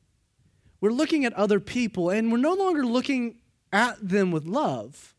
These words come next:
but the law. It's an easy trap. You shouldn't be doing this and you shouldn't be doing that when you're like, "Wait a second. What does God have to say about it? Not what man has, what does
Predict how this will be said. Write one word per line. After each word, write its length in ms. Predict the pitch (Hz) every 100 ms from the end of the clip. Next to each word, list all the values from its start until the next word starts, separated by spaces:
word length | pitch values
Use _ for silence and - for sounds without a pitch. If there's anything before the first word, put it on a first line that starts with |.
| _ _ _ _ -
but 100 | 139
the 100 | 120
law. 360 | 98 76 - _ _ _ _ _ _ _ _ _ - _ _ _ -
It's 140 | 160
an 80 | 175
easy 260 | 143 123 113
trap. 480 | - 101 95 - - _ _ _ _ 320 240 _ _ _ _ _
You 180 | 156 202
shouldn't 320 | - 233 214
be 80 | 208
doing 300 | 208 214 202
this 280 | 208 202 -
and 80 | 175
you 100 | 196
shouldn't 300 | - 220 214
be 80 | 202
doing 280 | 208 202
that 260 | 202 208 202
when 140 | 175
you're 100 | 180
like, 240 | 180 185 180
"Wait 160 | 330
a 40 | 214
second. 600 | - 220 202 165 117 - _ _ _ _ _ _ _ _ _ _ -
What 80 | 262
does 120 | 196
God 240 | 302 349
have 180 | 240 233
to 100 | 190
say 260 | - 170 135
about 320 | 113 101 95
it? 140 | 82 _ _ _ _ _ _ _
Not 220 | 240 311
what 100 | 359
man 400 | 254 233 320 370
has, 240 | 294 233 -
what 140 | 214 262
does 160 | -